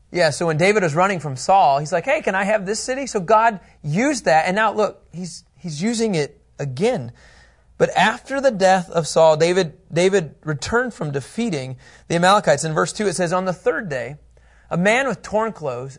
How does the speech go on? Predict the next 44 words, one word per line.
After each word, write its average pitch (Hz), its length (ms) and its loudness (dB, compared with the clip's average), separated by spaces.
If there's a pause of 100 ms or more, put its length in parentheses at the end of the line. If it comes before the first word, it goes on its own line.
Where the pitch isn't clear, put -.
and 170 160 -4
dust 208 240 0
on 208 120 -2
his 160 80 -6
head, 156 160 -4
he 151 100 -10
came 190 300 -10
from 185 200 -8
Saul's 147 440 -2
camp." 170 300 -10
So 160 100 -4
this 180 180 -6
would 233 140 -2 (100)
automatically 175 680 0
imply 127 580 -4 (420)
he 185 120 -4
was, 139 440 -2 (220)
um, 131 480 -4 (100)
not 156 440 -2
with, 135 400 -8 (420)
uh, 123 400 -2 (140)
not 160 180 4
on 139 140 -2
David's 120 320 -12
side. - 180 -16 (380)
Okay, 143 180 -4
he 139 80 -6
would 180 80 2
have 175 80 0
been 170 80 0
an 165 100 -2
enemy. 147 360 -2
"When 156 160 -4
he 165 80 -4
came 196 320 -4
to 285 80 -6
David, 139 380 -4 (200)
he 185 140 -4
fell 208 560 4
to - 160 -6
the 262 100 0
ground 143 600 -4 (120)
and 147 200 -4
paid 147 380 -2